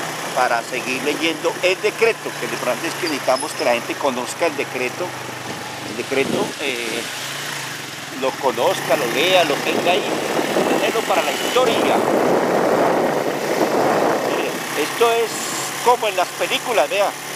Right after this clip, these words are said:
esto es como películas. Por eso alguien decía que la novela y las películas parecieran ser sacados de la realidad, vea. Esto ninguno, nadie, ninguno hayamos pasado por esta, a pesar de tener más de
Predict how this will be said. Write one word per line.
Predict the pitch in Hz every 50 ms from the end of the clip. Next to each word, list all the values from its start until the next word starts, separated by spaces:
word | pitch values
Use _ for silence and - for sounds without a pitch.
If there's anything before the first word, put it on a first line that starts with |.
| - - - - - - -
esto | - 466
es | 392 - -
como | - - -
películas. | - - - - - - - 190 165 127 - - - - - - - - - - - - - - - - - - - - - -
Por | - 156
eso | 160 - 208
alguien | 214 208 214 220 208
decía | 202 180 156 - - 196 202 196
que | - 220 -
la | 190 170
novela | 156 151 151 151 160 185 196
y | -
las | - 165 -
películas | - - 147 - - - - 196 202 202 190 - - - - - - - - - - - - - 135 139 - - - - -
parecieran | 143 139 147 143 135 - 175 185 196 202 196
ser | - 208 208 196
sacados | - - 202 190 - 208 202 196 196 202 185
de | - -
la | 214 151 147
realidad, | 135 139 143 147 147 139 135 135 139 196 220 -
vea. | 156 156 143 123 - - - - - - - - - - - - - 147
Esto | 139 - 214 214
ninguno, | 196 190 160 147 165 185 185 185 202 214 208 185 160 139 - - - - - - - - - - - - - - - - - - 139
nadie, | 175 233 269 269 262 247 214
ninguno | 175 170 139 180 190 - 226
hayamos | 226 226 220 220 220 233 220
pasado | - 202 170 - - 185 190 185
por | - 233 226 233
esta, | 226 214 - - - 202
a | - - - - - - - - - - - - - - - - - - - - - - - - 131 131 -
pesar | 135 147 147 151
de | 196 208
tener | - - 175 160 165
más | 170 185 185 190
de | 185 196 196 190 185 156 147 135